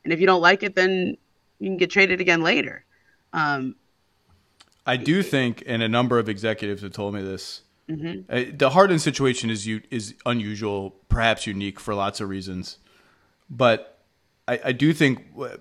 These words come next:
Speaker 2: uh, uh, other executives and I have batted this around. One of the ripple effects or trickle-down effects of this new C B A is gonna be, and the Harden example is being kind of held up as, as an example of this,
Speaker 1: Yeah.
Speaker 2: is, like,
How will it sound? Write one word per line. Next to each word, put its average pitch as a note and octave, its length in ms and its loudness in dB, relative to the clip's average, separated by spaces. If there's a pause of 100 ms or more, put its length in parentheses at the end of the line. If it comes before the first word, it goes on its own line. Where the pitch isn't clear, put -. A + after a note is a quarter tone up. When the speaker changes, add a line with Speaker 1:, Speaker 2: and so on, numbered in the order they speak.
(120)
Speaker 2:
uh, A2 80 -12 (160)
uh, B2+ 140 -4 (120)
other B2 220 0
executives A2+ 460 -4
and G#2+ 60 -4
I G#2 40 -2
have G2 120 -6
batted G2+ 280 -6
this G2 160 -8
around. G#2+ 380 -4
One C#3 200 6
of B2 140 2
the A#2+ 80 0
ripple A#2 360 0
effects G2+ 460 -6
or G#2 80 -8
trickle-down G#2+ 500 -4
effects G#2 300 -6
of G2+ 80 -6
this F#2+ 140 -10
new G#2 120 -6
C G2+ 220 -8
B G#2 140 -6
A B2+ 180 0
is G#2 140 -8
gonna G2+ 160 -8
be, G2 320 -8 (1080)
and A2+ 220 0
the G2 60 0
Harden A#2 560 4
example G#2+ 440 -4
is G2 140 -6
being G2+ 340 -6 (480)
kind A2 220 -2
of F#2+ 80 -8
held A2 240 0
up A2 180 -2
as, G2+ 200 -6
as G2 340 -12
an A#2 100 -8
example B2+ 420 0
of F#2+ 140 -2
this, G2+ 160 -4
Speaker 1:
Yeah. C#3+ 100 -4
Speaker 2:
is, B2+ 60 -2
like, G#2 220 -4